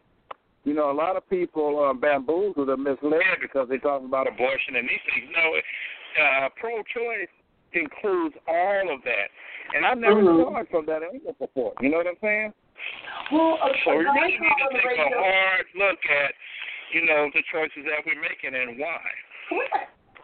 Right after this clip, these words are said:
Speaker 2: Correct. And you know what? You just said something that was real interesting, Mike.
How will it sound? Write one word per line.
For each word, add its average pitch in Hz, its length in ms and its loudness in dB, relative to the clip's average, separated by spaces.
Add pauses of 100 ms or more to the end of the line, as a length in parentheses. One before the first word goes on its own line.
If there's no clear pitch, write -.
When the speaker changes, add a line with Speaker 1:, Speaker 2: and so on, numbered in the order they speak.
(260)
Speaker 2:
Correct. 370 320 0 (320)
And 320 180 2
you 381 100 4
know 415 120 0
what? 381 200 -4
You 359 100 2
just 320 260 -6
said 294 200 -8
something 269 240 -10
that 247 100 -4
was 208 220 -4
real 240 440 -4
interesting, 240 500 -10 (120)
Mike. - 220 -2